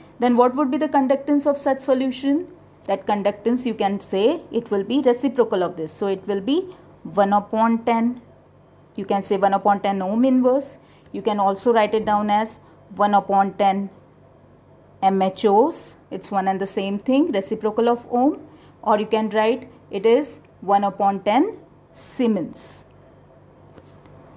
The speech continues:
Is it okay? After this, we'll next see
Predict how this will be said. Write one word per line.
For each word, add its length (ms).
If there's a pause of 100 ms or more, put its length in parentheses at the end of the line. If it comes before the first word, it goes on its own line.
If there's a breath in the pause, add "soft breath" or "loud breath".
(160)
Is 100
it 80
okay? 300 (760 loud breath)
After 320
this, 400 (140)
we'll 240
next 320
see 360